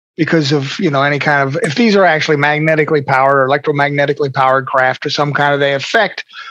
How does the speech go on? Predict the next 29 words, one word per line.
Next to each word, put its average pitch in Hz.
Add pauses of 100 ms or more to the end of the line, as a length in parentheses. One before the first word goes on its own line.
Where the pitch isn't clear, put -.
(220)
anything 165 (480)
in 196
the 165
E 160
M 143
F 139
spectrum, 139
whatever. 131 (520)
That's 202
one 202
of 175
the 165
things 165
they're 147
looking 147 (320)
for. 147
And 160
they 170
were 208
looking 185
for, 165
uh, 151
barometric 147
pressure 175
changes 160
and 156
some 156
other 143
things, 151